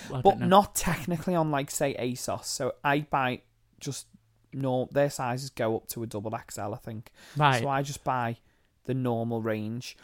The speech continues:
Speaker 2: but I have bought plus size range before 'cause I wanted a five X L hoodie.
Speaker 1: <gasps> I
Speaker 2: You know,
Speaker 1: wear that. Oh, it's
Speaker 2: you know,
Speaker 1: so
Speaker 2: that
Speaker 1: nice.
Speaker 2: big yellow hoodie that's really comfy.
Speaker 1: It's so comfy.
Speaker 2: Perfect for panto in between shows in the Cold Theatre.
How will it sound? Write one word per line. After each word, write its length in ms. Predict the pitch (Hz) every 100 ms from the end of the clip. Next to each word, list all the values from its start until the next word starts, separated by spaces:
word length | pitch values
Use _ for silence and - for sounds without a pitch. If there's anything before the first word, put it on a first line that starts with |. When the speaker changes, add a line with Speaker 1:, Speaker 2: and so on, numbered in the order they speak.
| -
Speaker 2:
but 100 | -
I 60 | 123
have 360 | - 139 135 -
bought 420 | 131 120 113 - -
plus 260 | - 139 -
size 380 | - 123 120
range 320 | 127 117 117 -
before 480 | - 113 110 143 - - - -
'cause 180 | 143
I 60 | 143
wanted 600 | 131 127 127 131 90 - - _ _ _ _
a 60 | -
five 760 | - 143 139 131 131 127 - - _ _ _
X 340 | 143 135 - -
L 220 | 123 113
hoodie. 460 | 120 139 127 135 165
Speaker 1:
<gasps> 40 |
I 420 | 156 139 123 151
Speaker 2:
You 40 | 151
know, 60 |
Speaker 1:
wear 180 | 156 151
that. 320 | 147 131 117
Oh, 140 | 143 139
it's 220 | - -
Speaker 2:
you 180 | 147 139 139
know, 80 | 160
Speaker 1:
so 60 | 196
Speaker 2:
that 60 | 180
Speaker 1:
nice. 420 | 165 165 175 180
Speaker 2:
big 600 | 190 196 196 196 190 170
yellow 340 | 165 156 147
hoodie 240 | 160 143 151
that's 260 | 147 -
really 400 | 151 147 139 131
comfy. 460 | 127 135 123 - 135 160
Speaker 1:
It's 180 | 151
so 300 | 143 160 143
comfy. 380 | 135 135 127 127
Speaker 2:
Perfect 500 | 117 151 139 147 135
for 100 | -
panto 640 | - 131 127 127 139 123 117
in 140 | 123
between 380 | 117 - 120 120
shows 360 | - 120 113
in 60 | 123
the 60 | 104
Cold 280 | 110 110
Theatre. 380 | - 95 - 113